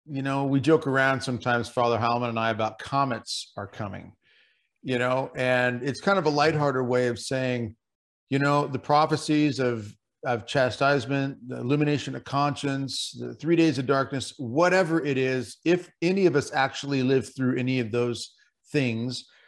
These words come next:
I mean, World War Two was prophesied by the Blessed Mother that it would come if man did not stop offending God. Russia would spread the error of her ways. These things, obviously, uh, we've seen and are seeing.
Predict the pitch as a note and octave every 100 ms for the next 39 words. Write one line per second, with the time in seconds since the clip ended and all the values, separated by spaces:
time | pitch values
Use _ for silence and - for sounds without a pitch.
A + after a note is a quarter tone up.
0 | _ _ _ B2+ C3 C3 D#3+ E3+ E3 D#3
1 | - F3 C#3+ D3+ D3+ - C#3+ C#3+ B2+ C#3+
2 | C3 C3 B2+ A#2+ B2+ C3+ A#2 B2 A#2+ A#2+
3 | A#2 A#2+ A#2 G#2+ - C#3 C3 - B2 A#2
4 | A2+ A2+ A2+ - A2 A2+ - A2+ A2 G#2
5 | G#2 G#2+ B2+ - A2+ B2+ - B2+ C3 C3+
6 | - B2+ A2 A#2+ A#2 A2+ A2 G#2 - G#2
7 | G#2+ G#2+ A#2 - - - _ - C#3 -
8 | C#3 C#3+ B2 - - C3+ C3 A#2 - B2
9 | C3+ C#3+ - _ - B2+ C#3 C#3 B2 A#2
10 | - C3 B2+ C3 A#2+ A#2 - E3+ B2+ G#2+
11 | A2